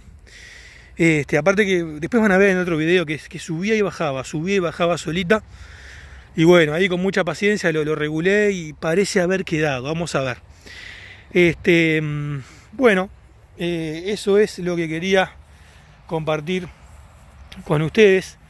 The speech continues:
Muchos, eh, estarán pensando, estarán diciendo: "Pero mirá este boludo, tenía un Benelli trescientos bicilíndrico, cuarenta caballos, <laughs> bla, bla, bla, bla, y lo,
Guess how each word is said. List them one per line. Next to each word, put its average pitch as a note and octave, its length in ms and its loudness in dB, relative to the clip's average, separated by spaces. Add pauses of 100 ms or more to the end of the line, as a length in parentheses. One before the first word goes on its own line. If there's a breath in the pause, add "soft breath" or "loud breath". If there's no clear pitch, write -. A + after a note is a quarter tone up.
(220 soft breath)
Muchos, G3+ 540 -4 (640 soft breath)
eh, D3+ 340 0
estarán E3+ 460 0
pensando, F3+ 500 0
estarán D#3 240 -4
diciendo: E3+ 540 2 (520 loud breath)
"Pero C3+ 120 -2
mirá D#3+ 140 2
este - 180 -2
boludo, C#3+ 480 -2 (960 loud breath)
tenía E3+ 240 4
un C#3+ 320 0
Benelli E3 420 2
trescientos E3 640 0
bicilíndrico, D#3+ 680 -2
cuarenta E3 340 0
caballos, E3 480 0 (480 loud breath)
<laughs> - 440 0
bla, F#3 240 4
bla, F3 160 2
bla, E3+ 200 -2
bla, G#3+ 400 4
y E3 320 -10
lo, D#3+ 100 -14